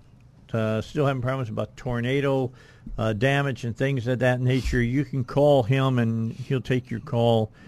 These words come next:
uh, uh, by phone on that. We won't, uh, tie up the lines, uh, f-, with people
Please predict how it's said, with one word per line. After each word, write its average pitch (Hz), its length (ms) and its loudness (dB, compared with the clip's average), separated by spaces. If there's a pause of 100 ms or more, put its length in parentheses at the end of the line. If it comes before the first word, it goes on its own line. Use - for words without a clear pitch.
(320)
uh, 104 340 0 (300)
uh, 113 100 -4
by 113 220 0
phone 131 340 2
on 101 240 2
that. 127 360 4 (100)
We 113 180 -2
won't, 113 380 -2
uh, 107 240 0 (200)
tie 120 260 0
up - 160 -6
the 110 100 -4
lines, 110 640 0 (120)
uh, 110 200 -4 (280)
f-, - 160 -18 (320)
with 117 220 -4
people 113 460 0